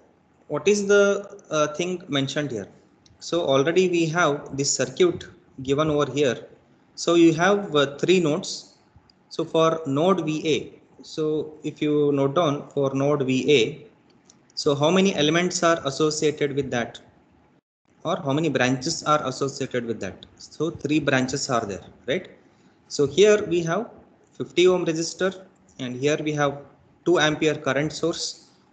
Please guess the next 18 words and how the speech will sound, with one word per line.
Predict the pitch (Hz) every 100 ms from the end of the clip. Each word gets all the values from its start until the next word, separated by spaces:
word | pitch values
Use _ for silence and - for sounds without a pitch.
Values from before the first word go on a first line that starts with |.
| _
and | 139 139
again | 135 180 175
here | 165 165 160
we | 160
have | 160 202 240 - - _ _ -
this | 151 - - - - - - _ _ -
ten | 147 156
ohm | 151 151 151 -
resistor. | 113 113 - 95 - - _ - - -
And | 143
similarly, | - 151 160 196 202 208
if | 196
you | 175
look | 175 185
into | 180 180
the | 170 170 170 135
V | 139 135
B | 160 117 -